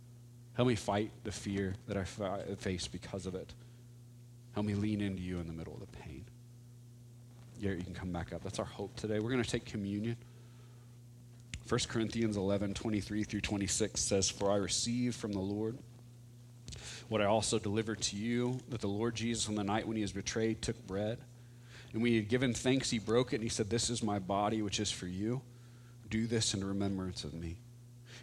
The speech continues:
In the same way, he also took the cup after supper, saying, 'This cup is the new covenant in my blood. Do this as often as you drink it in remembrance of me.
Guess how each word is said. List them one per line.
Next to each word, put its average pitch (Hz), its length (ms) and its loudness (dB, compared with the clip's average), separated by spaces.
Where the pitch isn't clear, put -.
In 117 80 2
the 123 80 6
same 139 300 8
way, 123 140 8
he 117 100 6
also 120 280 6
took - 240 2
the 117 80 -4
cup 113 280 2
after 110 260 2
supper, 110 320 2
saying, 107 320 2
'This 123 240 2
cup - 400 0
is 107 140 0
the 107 100 2
new 120 220 2
covenant 107 420 2
in 107 160 0
my 98 140 4
blood. 98 400 2
Do 117 200 2
this 139 220 6
as 107 100 0
often 107 360 0
as 101 120 -2
you 95 80 -6
drink 117 360 0
it 139 80 -2
in - 60 -4
remembrance 113 520 0
of 95 100 -4
me. 123 360 0